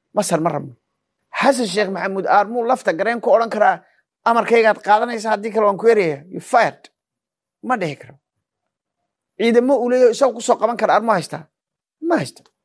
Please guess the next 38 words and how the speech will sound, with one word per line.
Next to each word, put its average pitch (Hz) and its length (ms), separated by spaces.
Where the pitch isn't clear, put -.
Siduu 262 280
u, 214 200
u 247 140
saari 247 240
karaa 190 200
ciidamada 214 240
Ethiopia 180 280
marka? 175 180
Ciidamada 247 320
Ethiopia 247 260
waxa 233 100
weyn 226 140
xoog 233 160
lagu 233 140
saaro 202 200
soo 208 120
maaha. 180 160
Masar 254 220
xoog 240 180
ma 233 80
ku 220 80
saari 214 220
kartaa? - 240
That's 202 160
the - 60
question. - 260
Adduunka 196 480
runta 226 260
marka 208 240
lagu 180 180
soo 190 200
dhowaanayo, 160 540
marna 190 380
waxbaa 170 360
la 151 140
isu 143 220
sheegaa 131 400
adduunkan. 127 440